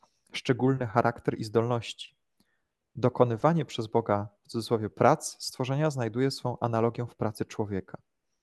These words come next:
Dlatego powodem uzasadniającym przykazanie szabatu jest fakt, że Bóg uczynił niebo i ziemię w sześć dni, a nie, że stworzył je. Tylko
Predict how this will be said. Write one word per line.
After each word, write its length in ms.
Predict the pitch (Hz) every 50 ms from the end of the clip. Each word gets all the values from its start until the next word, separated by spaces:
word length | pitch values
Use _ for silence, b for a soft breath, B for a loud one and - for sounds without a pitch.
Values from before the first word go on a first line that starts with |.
| b b b b b b b b b b b b b b b b _
Dlatego 320 | 113 - - 123 123 117
powodem 520 | - - 120 - 135 139 131 127 117 104 -
uzasadniającym 800 | - 107 113 110 - - 113 110 113 143 196 254 277 - - 151
przykazanie 520 | - - 147 - - 117 117 113 110 107 104
szabatu 420 | - - 110 143 160 156 - -
jest 160 | 110 - -
fakt, 220 | - - 139 139 -
że 140 | - 120
Bóg 320 | 110 107 151 151 - - -
uczynił 560 | 139 - - - 135 123 110 101 95 95 - - _ _ _ _ _ _ _ _ _ _ _ _ _ _ _ _ _ -
niebo 340 | 107 110 117 110 - 104 98
i 60 | 101
ziemię 300 | - 123 123 135 127 117
w 60 | -
sześć 240 | - - 113 104 -
dni, 260 | - 110 131 160 170 b b b b b -
a 120 | 135 127
nie, 180 | 120 131 160 165
że 160 | - - 151
stworzył 760 | - - - - - - 110 104 - - 101 101 - - _ _ _ _
je. 320 | 107 101 98 92 90 87 - - _ _ _ _ _ _ _ _ _ _ _
Tylko 640 | _ - 160 170 170 - - 156 156 160 156 - _